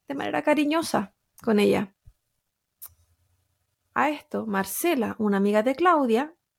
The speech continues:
indicaba que en aquella época Claudia le habría mostrado una conversación de WhatsApp,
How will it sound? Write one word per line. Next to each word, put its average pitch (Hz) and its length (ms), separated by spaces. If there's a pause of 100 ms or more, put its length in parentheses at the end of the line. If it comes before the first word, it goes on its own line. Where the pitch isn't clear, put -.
indicaba 262 760 (520)
que 320 100
en 320 100
aquella 311 380
época 302 360
Claudia 302 320
le 285 80
habría 269 260
mostrado 285 440
una 294 180
conversación 269 680
de 269 80
WhatsApp, 277 420